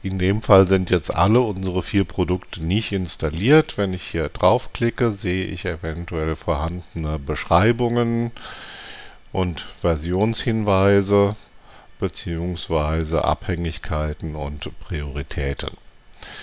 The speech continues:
Möchte ich jetzt als Anwender beispielsweise den seven-Zip haben, kann ich hier einen Action Request setzen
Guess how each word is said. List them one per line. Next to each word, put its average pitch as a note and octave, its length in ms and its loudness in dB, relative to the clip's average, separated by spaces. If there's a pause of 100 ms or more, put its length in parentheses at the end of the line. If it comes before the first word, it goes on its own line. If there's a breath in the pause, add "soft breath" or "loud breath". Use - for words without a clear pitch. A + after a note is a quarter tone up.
(680 loud breath)
Möchte A#2+ 380 4
ich A2+ 160 -4
jetzt G#2+ 180 2
als F2 160 2
Anwender A2+ 800 4 (200)
beispielsweise E2 1080 0 (100)
den C#2+ 320 -4
seven-Zip G#2+ 680 -2
haben, A#2 640 0
kann F#2 240 -2
ich F#2 100 -6
hier F2 460 -2 (680 loud breath)
einen C#2 280 -4
Action A#2+ 420 -2
Request A2 580 -2
setzen G2 560 -2